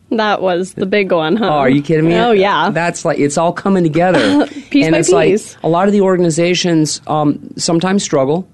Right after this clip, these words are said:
Speaker 2: uh, as grassroots, and they're trying to find the right people, find the right donors, find the right team that will contribute and put the money that's necessary to get their launch lifted.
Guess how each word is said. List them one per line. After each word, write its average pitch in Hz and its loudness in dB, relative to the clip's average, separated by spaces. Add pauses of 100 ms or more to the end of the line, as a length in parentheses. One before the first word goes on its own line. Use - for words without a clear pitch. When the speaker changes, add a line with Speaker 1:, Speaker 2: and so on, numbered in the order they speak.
(120)
Speaker 2:
uh, 135 -2
as 131 0
grassroots, 135 -2
and 127 -2
they're 127 -4
trying 147 -4
to 127 0 (360)
find 156 -2
the 151 2
right 139 0
people, 143 0
find 143 -2
the 143 2
right 135 0
donors, 127 -2
find 143 0
the 135 0
right 131 0 (320)
team 165 2
that 127 0
will 127 0 (100)
contribute 131 0
and 120 0
put 175 0 (400)
the 135 -2
money 143 2
that's 117 -4
necessary 131 -2
to 104 -6
get 127 -4
their 139 0
launch 120 -4
lifted. 120 -4